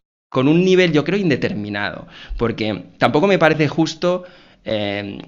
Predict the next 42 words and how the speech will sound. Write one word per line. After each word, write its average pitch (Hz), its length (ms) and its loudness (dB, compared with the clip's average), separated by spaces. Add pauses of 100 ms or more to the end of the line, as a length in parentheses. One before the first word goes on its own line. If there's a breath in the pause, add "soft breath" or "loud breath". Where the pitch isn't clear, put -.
(160)
diferenciar 143 680 2
a 160 60 6
los, 151 300 0
a 156 100 0
los 139 220 -2
bikers 143 260 0
según 143 240 -4
el 135 100 2
nivel, 170 500 0 (380 soft breath)
por, 113 460 2
porque 107 420 -2
unos, 110 260 -4
pues, 113 260 -8
eh, 95 560 -4
pues, - 180 -14
oye, 110 240 -4
pues 95 200 -14
tú 113 100 -6
no, 120 140 -4
tú 135 220 -4
no 135 140 0
puedes 139 220 0
bajar 127 200 -4
por 123 120 0
aquí. 123 140 2
Sí, 202 240 0
sí 180 100 -2
puede 185 180 0
bajar, 160 260 0
pero 120 140 -2
baja - 300 -2
a - 20 0
su 151 140 0
ritmo 151 400 2
y 226 100 -2
como 107 260 -2
él 131 100 0
más 135 200 0
o 123 60 -4
menos 135 240 -2
puede, 113 300 0
¿no? 170 180 -2